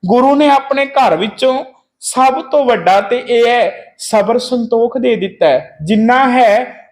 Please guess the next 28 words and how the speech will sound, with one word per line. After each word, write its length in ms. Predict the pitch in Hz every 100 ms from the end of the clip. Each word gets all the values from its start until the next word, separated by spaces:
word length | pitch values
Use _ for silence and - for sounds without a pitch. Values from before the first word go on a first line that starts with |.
| 233
ਉਹਦੇ 260 | 254 277
ਵਿੱਚ 220 | 277 254
ਜੀਣਾ 440 | 196 214 226 247 269
ਆ 200 | 220 156
ਗਿਆ। 420 | 156 139 120 - - _ _ _ -
ਬਹੁਤੀਆਂ 560 | 170 226 254 262 269 269 -
ਆਸਾਵਾਂ 560 | 226 - 233 226 240 254
ਨਹੀਂ 200 | 240 208
ਰਹੀਆਂ, 440 | 165 165 147 120 - _ -
ਮਨ 340 | 185 214 226 220
ਦੀਆਂ 200 | 269 - 247
ਇੱਛਾ 420 | 247 - 285 285
ਨਹੀਂ 240 | 269 240
ਰਹੀਆਂ। 420 | 185 180 151 - - - _ _ -
ਤੇ 120 | 285
ਗੁਰੂ 360 | 208 226 254
ਜੀ 480 | 226 269 269 302 - _ -
ਐਸੀ 400 | 202 208 - 277
ਰਹਿਮਤ 420 | 254 262 285 -
ਕਰਕੇ 440 | - 220 208 240
ਸਾਨੂੰ 380 | 247 226 220 220
ਜੀਵਨ 440 | 165 202 196 214 208
ਦੀ 100 | 214
ਜੁਗਤੀ 420 | 190 180 180 220
ਸਮਝਾਉਂਦੇ 680 | - 208 190 170 139 160
ਨੇ। 380 | 170 175 214 240 - - _ -
ਹਰ 420 | - 240 262 262
ਵੇਲੇ 520 | 208 185 190 226 -